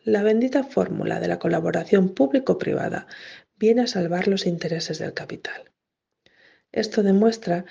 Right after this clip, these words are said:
que sí hay quienes no se ruborizan por inyectar dinero público en la red,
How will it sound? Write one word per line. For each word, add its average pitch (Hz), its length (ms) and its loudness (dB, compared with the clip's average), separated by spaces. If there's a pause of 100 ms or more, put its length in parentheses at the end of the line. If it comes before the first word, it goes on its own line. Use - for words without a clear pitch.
(320)
que 214 140 -2
sí 226 280 4
hay 220 180 4
quienes 190 400 4
no 190 140 4
se 240 180 4
ruborizan 180 580 2
por 170 180 0
inyectar 160 500 -2
dinero 170 400 2
público 156 380 -2
en 156 60 0
la 160 80 -4
red, 226 340 0